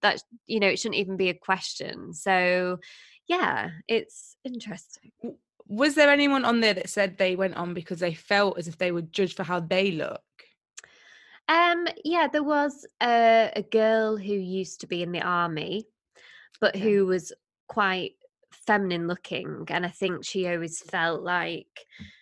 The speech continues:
Speaker 1: she attracted the wrong guys because deep down she had this real boisterous, adventurous side to her, but because she looked so girly,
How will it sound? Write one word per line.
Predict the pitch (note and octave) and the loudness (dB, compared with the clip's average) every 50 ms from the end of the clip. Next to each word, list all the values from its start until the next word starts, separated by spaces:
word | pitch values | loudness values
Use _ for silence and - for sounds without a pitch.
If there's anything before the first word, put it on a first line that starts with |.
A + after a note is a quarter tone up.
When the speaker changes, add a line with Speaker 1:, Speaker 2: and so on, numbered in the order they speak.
| _ - | _ -12
Speaker 1:
she | - - G3+ | -4 -2 0
attracted | F#3+ F3 - G#3 F#3 - - - - | 0 0 0 -2 -4 -4 -6 -10 -10
the | F#3+ | -6
wrong | F3+ F3+ F3 E3+ E3 | -6 -4 -4 -4 -4
guys | E3 E3+ E3 D#3+ D#3+ E3 D#3+ - | -2 0 2 2 0 0 -4 -8
because | - F3 D#3+ - E3 D3+ D#3 C#3+ D3+ - - - - - _ _ _ _ - | -10 -12 -10 -8 -6 -6 -6 -6 -8 -10 -14 -18 -20 -20 _ _ _ _ -4
deep | G3+ G#3+ G3 E3+ - | -2 -2 -2 -2 0
down | G3 F3 F3 F3 | 0 0 0 0
she | E3 - E3 | -4 -8 -10
had | E3+ F3 | -10 -8
this | - E3+ - - | -8 -6 -6 -4
real | F3+ E3+ E3+ E3+ | -4 -4 -4 -4
boisterous, | D#3 D#3+ - F#3 F3+ E3+ - - - - E3+ D#3 E3+ - - | -6 -4 -2 -2 -2 -2 -2 -2 -2 -2 -2 -4 -4 -4 -6
adventurous | F3 E3+ D#3+ F3+ F3+ E3+ D#3 - - F3 E3 - | -6 -2 -2 -2 -2 -2 -4 -8 -8 -8 -8 -4
side | - E3 E3 E3 D#3 | -2 -2 -2 -2 -4
to | - - E3+ | -8 -8 -8
her, | E3 | -6
but | D3+ - E3+ D#3+ | -4 -4 -6 -6
because | E3 D#3+ - F#3 | -6 -6 -4 -4
she | - - F#3 | -4 -4 -4
looked | E3 D#3+ - - | -6 -6 -8 -8
so | - F3 E3 | -10 -10 -8
girly, | E3 E3 F3+ F3 E3+ E3+ E3+ E3 D#3 D#3 E3+ E3 E3 - | -6 -4 -4 -2 0 0 0 0 -2 -4 -4 -6 -6 -10